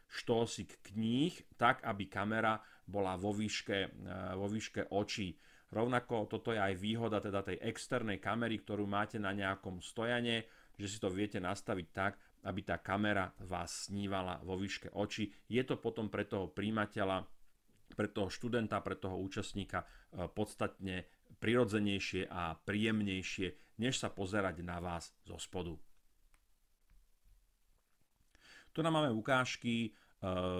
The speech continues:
dvoch kamier. Napravo je kamera Logitech, ktorú by sme mohli označiť za taký Mercedes medzi kamerami. Tá cena je prirodzene vyššia, pohybuje sa to niekde okolo, okolo stovky, nájdete to na, na Alze.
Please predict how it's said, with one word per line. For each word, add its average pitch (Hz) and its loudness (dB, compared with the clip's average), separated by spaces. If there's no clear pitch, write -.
dvoch 117 0
kamier. 127 0
Napravo 113 2
je 104 4
kamera 104 2
Logitech, 104 0
ktorú 101 0
by 92 -6
sme 101 -2
mohli 95 2
označiť 104 0
za 90 -6
taký 92 -6
Mercedes 104 0
medzi 98 -2
kamerami. 104 2
Tá 104 2
cena 104 2
je 95 0
prirodzene 101 0
vyššia, 90 -2
pohybuje 98 0
sa - -4
to 98 2
niekde 95 0
okolo, 92 0
okolo 101 -2
stovky, 92 -2
nájdete 90 -2
to 98 0
na, 90 0
na 92 -2
Alze. 95 2